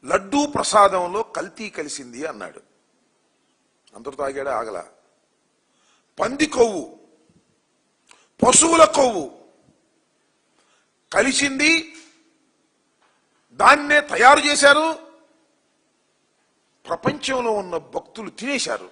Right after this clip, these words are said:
అనేటువంటి మాట మాట్లాడాడు. ఒక్కసారి దేశం ఉలిక్కిపడింది. హిందూ మతస్థులందరూ కూడా ఉలిక్కిపడ్డారు.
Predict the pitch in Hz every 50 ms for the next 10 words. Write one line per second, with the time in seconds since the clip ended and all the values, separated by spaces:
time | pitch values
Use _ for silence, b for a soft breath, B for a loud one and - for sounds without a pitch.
0 | _ _ _ _ _ _ _ _ _ _ _ _ _ _ _ _ _ _ _ _
1 | _ _ _ _ _ _ _ _ _ _ _ _ _ _ _ _ _ _ _ _
2 | _ _ _ _ - 151 156 147 123 123 123 117 107 101 - - 175 - 160 143
3 | 113 113 - 104 90 85 80 80 78 _ _ _ _ _ _ _ _ _ _ _
4 | _ _ _ _ _ _ _ _ _ _ _ _ _ _ _ _ 101 110 - _
5 | - 117 - - 117 117 156 170 156 127 120 113 - _ _ _ _ _ _ _
6 | _ _ _ _ _ _ _ _ _ _ _ _ _ _ _ _ 202 190 _ -
7 | - 226 240 240 233 233 190 165 165 226 285 285 - 320 240 240 220 156 123 101
8 | 85 82 _ _ _ _ _ _ _ _ _ _ _ _ _ _ _ _ _ _
9 | _ _ _ _ _ _ _ _ _ _ _ _ _ _ _ _ _ _ _ _
10 | _ _ _ _ _ _ _ _ _ _ _ _ _ _ _ _ - - 214 247
11 | 277 294 302 294 277 262 269 - - _ _ _ _ _ 120 135 175 - - 277
12 | - - 285 285 269 269 269 269 269 269 269 240 202 220 277 311 - - 349 285
13 | 294 269 233 220 185 - -